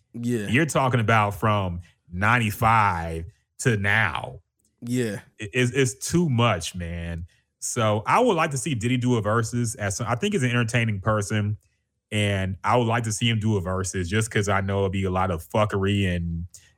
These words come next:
Speaker 2: <laughs> and
Speaker 1: Yeah.
Speaker 2: dancing all drunk and shit. I can see it now.
Speaker 1: Yeah.
Speaker 2: But, uh, yeah, J D, like, he has hits.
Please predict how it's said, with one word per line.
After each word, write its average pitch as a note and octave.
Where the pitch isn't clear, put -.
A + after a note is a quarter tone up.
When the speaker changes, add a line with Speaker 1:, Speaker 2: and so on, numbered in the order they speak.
Speaker 2:
<laughs> F5+
and D#3
Speaker 1:
Yeah. B2
Speaker 2:
dancing B2+
all B2
drunk G#2+
and A2+
shit. G#2
I A2
can A2+
see G#2+
it G2+
now. F2
Speaker 1:
Yeah. G#2+
Speaker 2:
But, A2
uh, G2+
yeah, F#2+
J B2+
D, A#2
like, F2+
he E3
has D3
hits. A#2+